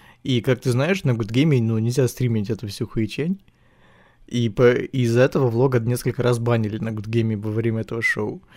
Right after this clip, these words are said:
А нас не забанили. И они забанили <laughs> нас, наверное, из того, что <laughs> я, короче, взял фотку, э, Балора, обрезал ее, типа, это вебка. И мы, короче, говорим: «Ну, это новая версия просто игры. Вы, либ-,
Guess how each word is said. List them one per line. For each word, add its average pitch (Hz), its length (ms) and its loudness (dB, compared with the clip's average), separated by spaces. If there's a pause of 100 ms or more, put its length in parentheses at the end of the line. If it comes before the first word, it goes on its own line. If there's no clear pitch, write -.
(140)
А 120 80 -2
нас 175 280 2
не 147 80 2
забанили. 127 640 2 (500)
И 117 80 -4
они 120 160 2
забанили 147 640 4
<laughs> - 20 0
нас, 143 220 2
наверное, 139 280 4
из 127 80 -2
того, 151 220 2
что 135 240 4 (280)
<laughs> 180 240 6
я, 180 120 8
короче, 139 380 4
взял 127 340 2 (320)
фотку, - 580 0 (160)
э, 117 300 0
Балора, 117 500 2 (400)
обрезал 127 540 4
ее, 120 100 4
типа, - 200 0
это 139 200 4
вебка. 127 440 2
И 143 240 0
мы, 135 160 2
короче, 131 340 2
говорим: 120 400 2
«Ну, 139 180 0
это 156 340 4
новая 156 300 6
версия 143 400 2
просто 131 400 -4
игры. 117 380 0
Вы, 110 160 -6
либ-, 117 200 -2